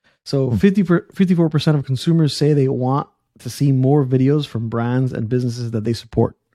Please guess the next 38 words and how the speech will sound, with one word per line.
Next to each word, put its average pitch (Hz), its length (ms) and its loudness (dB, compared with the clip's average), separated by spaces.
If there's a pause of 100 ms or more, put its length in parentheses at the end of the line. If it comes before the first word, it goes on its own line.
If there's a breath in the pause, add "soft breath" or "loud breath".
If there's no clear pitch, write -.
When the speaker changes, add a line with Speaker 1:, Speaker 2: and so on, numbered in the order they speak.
(140)
Speaker 1:
uh, 52 400 -6 (380)
according 117 300 -6
to 110 100 -2
Smart 113 280 -4
Insights. 110 460 -10 (480 soft breath)
And 135 140 2
then 135 160 2
ninety 160 240 2
percent 143 320 -4
of 120 80 -4
marketers 120 440 -6
say 120 200 -2
that 117 180 -4
videos 127 540 4 (400)
has 117 420 -2
directly 131 460 0
helped 135 400 -4
increase 131 600 -4
their 117 200 -2
sales 127 440 0
leads, 95 440 -18 (600 soft breath)
uh, 127 100 -2
also 135 340 0
in 113 80 -2
the 107 60 -6
same 113 160 -4
Speaker 2:
Interesting. 107 200 -4
Speaker 1:
report - 200 -4
by 123 80 -8
Smart 104 260 -10
Insights. - 460 -16 (500 soft breath)
So 135 460 2 (240)
consumers 180 440 4
watch 156 280 2
videos 156 380 4
to, 110 380 -2 (140)
you 143 80 -4
know, 101 180 -6